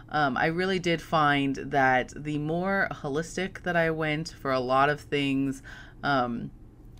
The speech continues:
and the more I listened to my body, that there were actually other answers elsewhere that provided greater results.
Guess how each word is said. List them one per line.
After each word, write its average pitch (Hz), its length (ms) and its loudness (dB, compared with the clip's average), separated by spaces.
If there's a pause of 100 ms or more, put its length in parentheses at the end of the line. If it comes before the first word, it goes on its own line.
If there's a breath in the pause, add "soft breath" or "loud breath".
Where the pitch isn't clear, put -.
(140)
and 175 100 2
the 160 60 2
more 170 200 2
I 165 60 6
listened 165 380 0
to 151 80 -6
my 131 160 2
body, 139 540 2 (280 loud breath)
that 143 160 -4
there 165 220 6
were 160 120 6
actually 156 640 4
other 151 380 0
answers 185 640 -4
elsewhere 196 640 -2
that 147 180 -4
provided 147 500 -2
greater 135 320 0
results. 131 640 -10